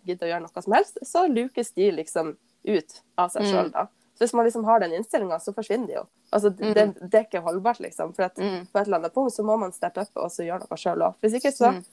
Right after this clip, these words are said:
Speaker 1: forsvinner hele, alle du har rekruttert, de blir bare forsvinner en etter en,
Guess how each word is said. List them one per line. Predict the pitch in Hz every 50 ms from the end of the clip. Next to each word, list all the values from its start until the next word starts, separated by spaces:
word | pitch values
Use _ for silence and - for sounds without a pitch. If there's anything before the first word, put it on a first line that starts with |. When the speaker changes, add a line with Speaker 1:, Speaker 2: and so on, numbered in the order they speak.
| _ _ -
Speaker 1:
forsvinner | - 320 311 - 226 240 226 226 196
hele, | 175 196 185 190 196 208 196 180 202 - - _ _ - _ _ _ - - - 330
alle | - 277 330 381 349
du | 269
har | 285 247 233 254
rekruttert, | - 247 226 285 240 226 202 - - _ _
de | - 285 285
blir | 233 269 277
bare | 240 233 214
forsvinner | 214 208 196 - 220 220 214 196
en | 185 196
etter | 180 - - -
en, | 180 180 180 185